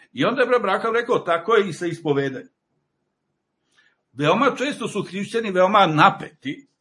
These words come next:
veoma, veoma žive jedan život pod pritiskom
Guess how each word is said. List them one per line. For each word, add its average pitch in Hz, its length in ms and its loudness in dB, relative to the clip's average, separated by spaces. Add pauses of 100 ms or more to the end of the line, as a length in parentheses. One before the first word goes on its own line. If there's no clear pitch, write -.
(640)
veoma, 170 720 6
veoma 190 580 2
žive 185 500 -2
jedan 165 460 -4
život 185 360 -2
pod 135 180 -4
pritiskom 175 560 -6